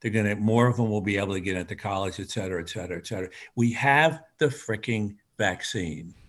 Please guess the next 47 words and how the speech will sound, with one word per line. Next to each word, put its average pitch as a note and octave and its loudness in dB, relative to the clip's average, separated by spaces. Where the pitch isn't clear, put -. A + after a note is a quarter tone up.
okay? A#2+ 0
Can't C3 0
get A2 2
state G2+ 0
governments. A#2+ 0
Univer-, A3+ 6
you D#3 6
know, C3+ 6
Florida G#3 6
has E3+ 6
done D#3+ 6
some. C3+ 2
We're C3 6
in, D3 8
I C3+ 8
think, B2 2
five B2 4
or B2 2
six A#2+ -2
counties A2+ 0
now. A2 0
But D3+ 2
it's D3+ 0
like, E3 0
no, G#3 4
use C4 8
the G#3 4
damn F#3 4
vaccine. F3 2
We C#3+ 2
got G3+ 4
it. - 0
We C3 4
know E3+ 8
how F3 4
to D#3+ 2
solve D3+ 4
this D3+ 0
problem. B2+ 0
We B2 4
don't F#3+ 8
know G3+ 6
how F#3 6
to F3+ 2
solve D3+ 4
global C3 2
warming. A#2 2